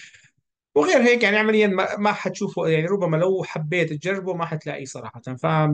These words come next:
يعني أنا السؤال هو تعريفي هذا الدواء حقيقة. هلا تولفابتان هو ال في تو Receptor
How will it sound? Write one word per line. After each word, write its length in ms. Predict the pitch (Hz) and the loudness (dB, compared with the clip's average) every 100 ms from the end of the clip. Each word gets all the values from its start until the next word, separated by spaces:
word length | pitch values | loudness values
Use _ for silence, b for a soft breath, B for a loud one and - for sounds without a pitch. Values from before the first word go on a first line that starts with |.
| 139 | 0
يعني 260 | 160 151 151 | 0 0 2
أنا 200 | 147 143 | 0 -2
السؤال 560 | 135 151 - 156 156 | -4 -8 -4 0 2
هو 500 | 147 143 139 139 135 - | 2 0 -2 -6 -8 -8
تعريفي 440 | 143 143 156 139 | -6 -4 -4 -6
هذا 140 | 127 120 | -10 -10
الدواء 260 | 123 110 | -12 -14
حقيقة. 300 | - - - - _ _ _ _ 156 | -14 -16 -16 -20 _ _ _ _ 0
هلا 120 | 147 | 2
تولفابتان 680 | - 165 151 233 254 165 147 | 4 4 6 2 2 0 2
هو 200 | 147 151 | 4 4
ال 100 | 151 | 4
في 120 | 190 | 2
تو 340 | 202 208 202 202 _ 147 | 2 2 2 -2 _ -4
Receptor 720 | 143 196 196 - 165 165 | -2 -2 -2 0 0 -2